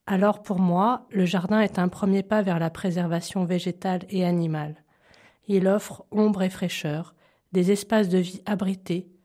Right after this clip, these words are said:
source de nourriture. En ce début deux mille vingt-trois, j'ai pris l'engagement envers moi-même de planter un arbre par mois. Comment ?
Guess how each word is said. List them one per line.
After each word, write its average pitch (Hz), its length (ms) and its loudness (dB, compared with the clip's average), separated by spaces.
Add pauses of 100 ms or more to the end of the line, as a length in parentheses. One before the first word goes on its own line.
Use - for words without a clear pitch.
(160)
source - 440 -8
de 175 180 0
nourriture. - 840 -4 (1160)
En 190 100 0
ce - 120 0
début 208 320 2
deux 214 120 6
mille 208 200 6
vingt-trois, 190 680 0 (520)
j'ai 196 140 -2
pris 190 220 -2
l'engagement 185 560 4
envers 175 260 2
moi-même 185 380 4
de 175 80 0
planter 180 480 -4
un 190 200 2
arbre 196 360 -2
par 175 260 -4
mois. 156 340 -2 (800)
Comment ? 190 460 0